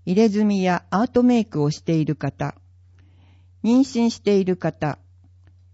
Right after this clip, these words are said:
義歯、インプラントを入れている方、閉所恐怖症の方などは、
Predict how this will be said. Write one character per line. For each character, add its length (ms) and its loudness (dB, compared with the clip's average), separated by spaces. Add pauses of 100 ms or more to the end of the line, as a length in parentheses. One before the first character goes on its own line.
(120)
義 160 -2
歯、 320 -6 (380)
イ 120 2
ン 80 2
プ 160 0
ラ 140 0
ン 80 -2
ト 180 -6
を 100 -2
入 60 -4
れ 120 0
て 180 -2
い 80 -2
る 100 -4
方、 400 -8 (1120)
閉 200 2
所 200 0
恐 260 0
怖 100 -8
症 340 -2
の 140 -2
方 280 -4
な 140 0
ど 140 -10
は、 200 -10